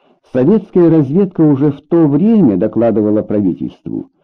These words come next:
что Япония – может решиться на большую войну ради захвата источников сырья, но интересуют японцев в первую очередь те районы,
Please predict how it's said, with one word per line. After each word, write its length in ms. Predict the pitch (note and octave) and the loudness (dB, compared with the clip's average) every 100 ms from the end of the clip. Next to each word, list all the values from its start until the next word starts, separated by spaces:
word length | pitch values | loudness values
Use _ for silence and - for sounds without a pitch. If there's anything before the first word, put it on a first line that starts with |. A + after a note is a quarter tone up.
| _ _ - | _ _ -20
что 220 | - A2 | -6 -2
Япония – 920 | G2+ G2+ F#2 F2+ B2+ F3+ G3+ G#3 A3+ - _ _ - | 0 0 -2 -2 0 2 2 2 0 -6 _ _ -8
может 480 | C2 C#3+ F3 F3 | -2 0 0 0
решиться 520 | E3+ E3+ D#3 F3 - D#3+ | 0 -2 0 -4 0 0
на 120 | D#3+ | 0
большую 480 | D3+ C#3+ - E3 D3+ | 0 -2 0 2 2
войну 360 | D#3 D#3 D3+ | 2 2 2
ради 240 | D#3 D3 C#3 | 2 0 0
захвата 580 | B2+ C3+ C#3 D#3 D#3 | 0 -4 -2 -2 -2
источников 1000 | C#3 - C3 - _ D3+ D3+ C#3+ C#3 C3+ - | -4 -2 -4 -4 _ -4 -2 -2 -2 -2 -2
сырья, 480 | C#3 B2+ E3+ F#3 G2+ _ _ _ _ _ _ - | -2 0 0 -2 -4 _ _ _ _ _ _ -4
но 320 | - F#3+ G3+ | 0 0 0
интересуют 800 | F3+ E3+ E3+ D#3+ D3+ - D#3 C3+ | 2 2 2 0 0 2 2 2
японцев 720 | - B2+ C#3+ C3+ F#2 - D#2+ D#2 | 2 -2 0 0 -2 -4 -10 -12
в 160 | _ | _
первую 480 | D3 D#3+ B2 G#2+ G2+ - | 0 2 2 0 -2 -2
очередь 480 | A3 A3 F#2 A#1+ - _ _ _ _ _ - | -4 -2 -4 -4 -10 _ _ _ _ _ -2
те 180 | E3 A3 | 2 2
районы, 720 | G#3 F3 B2 E2 A#1 G#1 | 2 0 0 -2 -4 -8